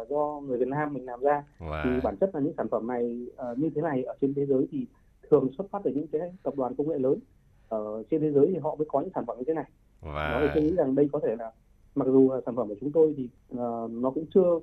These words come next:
Speaker 1: quá là, là, ờ,
Speaker 2: Ho-,
Speaker 1: quá
Speaker 2: hoàn,
Speaker 1: là
Speaker 2: hoàn thiện, đúng không ạ?
Speaker 1: hoàn thiện, quá là hoàn thiện để có thể mình nói là sánh ngang hoặc là vượt lên trên thế giới, nhưng tôi nghĩ rằng đây là một trong những cái niềm mà tự hào rằng, à,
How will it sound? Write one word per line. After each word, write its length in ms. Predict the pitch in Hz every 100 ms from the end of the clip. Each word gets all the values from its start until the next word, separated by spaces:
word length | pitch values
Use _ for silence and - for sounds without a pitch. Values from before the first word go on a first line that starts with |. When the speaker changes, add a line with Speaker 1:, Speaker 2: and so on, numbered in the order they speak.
| -
Speaker 1:
quá 260 | 143 147
là, 220 | 214 170 123 113
là, 140 | 113 113 - - - - - - _ _ _
ờ, 340 | - 117 113 110 110 - - - _ _ _ _ _
Speaker 2:
Ho-, 160 | - 104
Speaker 1:
quá 180 | - 160
Speaker 2:
hoàn, 20 |
Speaker 1:
là 320 | 180 135 120 113
Speaker 2:
hoàn 140 | 113 -
thiện, 220 | 101 95 80
đúng 120 | 87
không 140 | 95 -
ạ? 60 | - -
Speaker 1:
hoàn 160 | 135 127 147
thiện, 200 | 180 - - 135
quá 140 | 135
là 140 | 170 156
hoàn 160 | 135
thiện 180 | 127 143 127
để 80 | 117 110
có 60 | 131
thể 280 | 127 104 107
mình 140 | 120 123
nói 160 | 120 170
là 80 | 156
sánh 180 | 131 170
ngang 280 | 196 196 190 170
hoặc 160 | - -
là 120 | 120 117 120 120
vượt 180 | 123 151
lên 120 | 165 156
trên 120 | 160
thế 80 | 165
giới, 160 | 147 147
nhưng 80 | 170
tôi 160 | 165
nghĩ 120 | 165
rằng 300 | 196 143 123 123 135
đây 100 | 151
là 80 | 135
một 120 | 127
trong 120 | 147
những 120 | 151 156
cái 100 | 156 - - _ _ _
niềm 220 | 135 131
mà 60 | 123 -
tự 100 | 131
hào 240 | 127 120 117
rằng, 300 | 117 120 117 120 - _
à, 80 | -